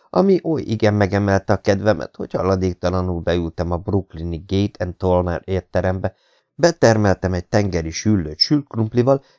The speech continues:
és annyi bort ittam rá, hogy ma se emlékszem, miként keveredtem haza.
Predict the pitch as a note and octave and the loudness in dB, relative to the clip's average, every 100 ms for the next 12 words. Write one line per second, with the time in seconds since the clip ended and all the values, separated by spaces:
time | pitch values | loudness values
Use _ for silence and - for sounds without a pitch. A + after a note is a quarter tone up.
0 | _ E3+ E3 F3+ D#3+ C3+ B2 A2+ A2 - | _ -4 0 2 2 4 4 4 4 0
1 | G#2+ G2 F#2 F#2 D#3 D#3 G#2+ - E2+ F2 | 0 2 2 0 -4 0 0 0 0 0
2 | F2 E2 - E2+ F2+ - E2+ - E2+ D#2+ | -2 -4 -4 -2 -2 -4 -6 -4 -4 -4
3 | E2+ _ D#2 D#2+ E2 E2 | -6 _ -12 -8 -10 -12